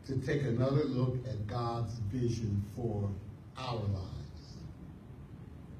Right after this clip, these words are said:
and recommit to being the follower that he wants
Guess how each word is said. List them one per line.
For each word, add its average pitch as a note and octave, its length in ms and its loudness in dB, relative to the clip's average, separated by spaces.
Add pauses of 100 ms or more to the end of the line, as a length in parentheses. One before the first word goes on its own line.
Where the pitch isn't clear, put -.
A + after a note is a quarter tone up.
(460)
and A#2+ 480 6
recommit C#3 880 6 (840)
to C3+ 60 2
being B2+ 640 8
the G#2 160 4 (260)
follower - 720 -2 (1400)
that B2 140 2 (140)
he D#3 140 4
wants C3+ 480 4